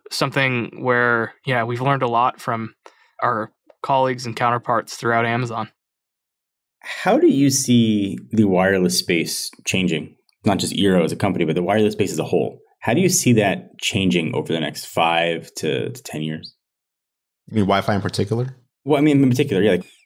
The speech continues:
Speaker 2: I mean, do you see that being more pervasive in, in automobiles? Is it just speeds and throughput increase? Or is there something that maybe we,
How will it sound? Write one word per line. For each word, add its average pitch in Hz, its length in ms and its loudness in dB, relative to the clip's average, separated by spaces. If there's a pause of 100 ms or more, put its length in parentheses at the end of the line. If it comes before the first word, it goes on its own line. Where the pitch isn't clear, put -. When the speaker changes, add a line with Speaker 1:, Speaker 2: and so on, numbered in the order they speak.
(280)
Speaker 2:
I 107 80 2
mean, 104 100 6
do 101 60 2
you 101 60 -4
see 120 120 2
that 101 680 -2
being 104 200 4
more 98 120 2
pervasive 90 600 2
in, 82 240 0
in 82 340 -4
automobiles? 87 920 0
Is - 100 -12
it 135 80 -12
just - 340 -6
speeds 101 480 2
and 87 160 -4
throughput 113 380 4
increase? 87 540 0
Or 90 60 4
is 90 80 4
there 180 60 0
something 107 240 2
that 92 140 2
maybe 92 160 0
we, 92 220 0